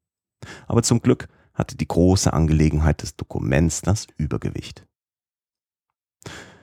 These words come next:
Im Begriff, seinen Hauptversuch zu machen, sprühten des Professors Augenblitze durch seine Brille hindurch.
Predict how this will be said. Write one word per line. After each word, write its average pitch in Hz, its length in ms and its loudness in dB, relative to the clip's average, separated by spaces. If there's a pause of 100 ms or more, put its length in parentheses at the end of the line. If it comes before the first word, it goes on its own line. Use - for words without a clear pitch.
(200)
Im 95 120 4
Begriff, 135 320 6
seinen 76 320 2
Hauptversuch 78 640 0
zu - 140 -2
machen, 95 300 2 (340)
sprühten - 560 -6
des - 160 -6
Professors - 640 -2
Augenblitze 78 1000 2
durch 82 220 2
seine 69 260 0
Brille 67 360 0
hindurch. - 580 -6